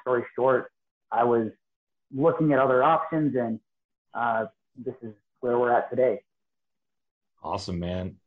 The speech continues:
Speaker 2: So kind of give me a, so give me a rundown, like, um, like, how many members do you guys currently have right now, or roundabout?
Speaker 1: Well, yeah, so we've, uh,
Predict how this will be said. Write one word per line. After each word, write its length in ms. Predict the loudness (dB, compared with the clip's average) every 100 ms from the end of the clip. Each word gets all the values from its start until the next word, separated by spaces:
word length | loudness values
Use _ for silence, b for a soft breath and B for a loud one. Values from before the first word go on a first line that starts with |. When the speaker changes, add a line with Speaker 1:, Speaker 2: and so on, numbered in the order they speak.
| _
Speaker 2:
So 220 | -4 -2 0
kind 200 | 0 0
of 60 |
give 160 | 0 0
me 220 | 0 0
a, 300 | 2 0 -2 -8 _
so 120 | -6
give 140 | -4
me 80 | -2
a 60 | 0
rundown, 420 | 0 0 -2 -2
like, 260 | -4 -4 -4
um, 420 | -2 -2 -4 -10 _ _ _ _ _ _ _
like, 140 | -6 -2
how 100 | 0
many 180 | 0 0
members 360 | -2 -2 -2
do 80 | -2
you 40 |
guys 220 | 0 0 -2
currently 300 | -4 -4 -2
have 180 | -2
right 180 | -4 -4
now, 300 | -4 -6 -8 _ _ _ _ _ -8
or 100 | -2
roundabout? 640 | 0 0 0 -2 -2 -2
Speaker 1:
Well, 580 | 0 2 2 2 -2 -6 _ _ _ _
yeah, 460 | -2 2 4 2 0
so 80 | -2
we've, 340 | 0 0 -2 -4
uh, 360 | 0 0 -2